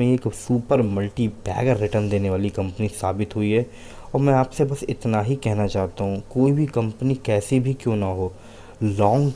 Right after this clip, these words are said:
टर्म ही एक ऐसा सहारा है जिससे आप अच्छी वेल्थ बना सकते हैं दोस्तों। आइए दोस्तों, इसका हम थोड़ा पीएनएल देखें किस तरीके का है। सेल्स की बात करें तो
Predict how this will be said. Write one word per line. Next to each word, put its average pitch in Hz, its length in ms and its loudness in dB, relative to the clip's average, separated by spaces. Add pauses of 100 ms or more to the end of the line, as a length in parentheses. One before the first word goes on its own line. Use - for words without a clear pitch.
टर्म 131 180 6
ही 139 180 6
एक 127 120 4
ऐसा 110 280 4
सहारा 98 420 4
है 117 100 4
जिससे 127 340 0
आप 117 180 4
अच्छी - 280 -2
वेल्थ 104 280 2
बना 92 220 0
सकते 92 340 -6
हैं 90 100 -2
दोस्तों। 90 420 -4 (680)
आइए 139 180 4
दोस्तों, 135 260 2
इसका 120 240 0
हम 120 120 4
थोड़ा 117 260 0
पीएनएल 113 400 2 (640)
देखें 113 280 0
किस - 220 -10
तरीके 107 300 0
का 113 100 0
है। 120 100 4
सेल्स 123 360 0
की 117 120 -2
बात 113 220 2
करें 120 160 0
तो 127 80 0